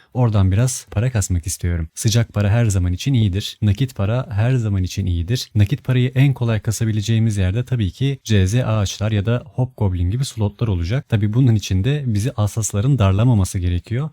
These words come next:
Bana bir tane Talia lazım. Aslında Talia işine girmek istiyorum. Ya mantıklı mı değil mi bilmiyorum ama materyallerini toplayıp Talia bassak ve bunları satsak sizce kar eder miyiz? Bunu yorumlarda yazarsanız çok sevinirim. Kar edersek aslında, e, zaman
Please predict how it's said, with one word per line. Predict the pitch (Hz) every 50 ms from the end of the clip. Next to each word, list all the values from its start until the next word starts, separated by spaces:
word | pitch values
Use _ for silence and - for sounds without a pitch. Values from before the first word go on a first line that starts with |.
| -
Bana | - 104 107 127 156 160
bir | 160
tane | - 165 170 175
Talia | 160 - - 143 143 151 160 170 160
lazım. | 160 151 143 135 143 151 147 -
Aslında | 120 131 - - 220 220 208
Talia | - - 156 170 196 220 233
işine | 202 - - 196 196
girmek | 175 156 165 160 185 202 202
istiyorum. | - - - - 120 107 98 101
Ya | 117 123 117
mantıklı | 113 117 123 131 131 127 - - - 170 170
mı | 170 156 143
değil | 147 160 170
mi | 170 165 143 123
bilmiyorum | 135 151 156 143 120 113 117 120 135 175
ama | 165 120 90 87 - -
materyallerini | 110 117 - - 165 175 175 175 180 180 175 180 170
toplayıp | - - 151 147 - - 156 170 160 -
Talia | - - 131 147 165 160 151 135
bassak | 131 127 - - - - 143 - -
ve | 135 135 131 117
bunları | 117 117 120 123 135 139
satsak | - - 113 107 - - - 139 -
sizce | - 123 113 110 - -
kar | - - - 127 131 123
eder | 113 98 113 139 156 135
miyiz? | 104 92 90 98 107
Bunu | 113 135 151 - 123 139 139
yorumlarda | 147 151 170 190 196 196 180 156 127 120
yazarsanız | 117 120 127 147 170 160 147 - 127 143 143 -
çok | - 139 143 -
sevinirim. | - - 104 95 92 95 90 92 104 - -
Kar | 147 156 175
edersek | 185 180 196 202 180 - 165 - 151
aslında, | 151 139 - - 160 156 151 170 170 160 143
e, | 131 135 131 131 131
zaman | 127 131 135 156 170